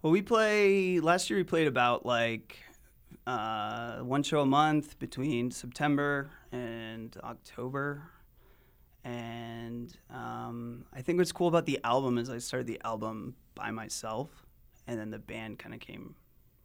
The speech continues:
later. So it's cool to kinda fold some of the things we do live back into the album, and then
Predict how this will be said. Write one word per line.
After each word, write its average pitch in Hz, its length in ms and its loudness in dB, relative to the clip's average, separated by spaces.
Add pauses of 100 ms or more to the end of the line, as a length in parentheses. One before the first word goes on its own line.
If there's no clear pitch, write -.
later. 139 540 -2 (600)
So 147 160 2
it's 143 100 2
cool 160 400 2
to 143 240 -4
kinda 131 260 -2
fold 131 540 2
some 123 180 -4
of 117 60 2
the 120 100 -2
things 120 340 -6
we 120 100 -6
do 113 180 -6
live 113 500 -4
back 107 300 -8
into 110 160 -8
the 104 240 -10
album, 107 640 -6 (140)
and 110 180 -12
then 110 400 -14